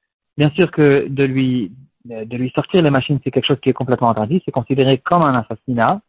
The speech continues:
comme un, comme un meurtre. Euh, mais quand même, dans certains cas où vraiment il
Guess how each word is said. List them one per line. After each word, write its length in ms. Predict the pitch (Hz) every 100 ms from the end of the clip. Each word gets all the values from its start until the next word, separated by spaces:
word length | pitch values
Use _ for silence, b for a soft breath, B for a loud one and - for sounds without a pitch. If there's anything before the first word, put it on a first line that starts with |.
| -
comme 180 | 135
un, 140 | 127 113
comme 140 | 135
un 80 | 117
meurtre. 380 | 117 165 - - _ _ _ _ _ _ _
Euh, 640 | 151 147 143 139 139 139 139 - _ _ _ _ _ _
mais 420 | 151 160 185 233 - _
quand 140 | 175
même, 260 | 160 170 202
dans 180 | 165 156
certains 300 | 214 - 170
cas 220 | 180 175
où 120 | 147
vraiment 280 | 131 165 196
il 140 | 147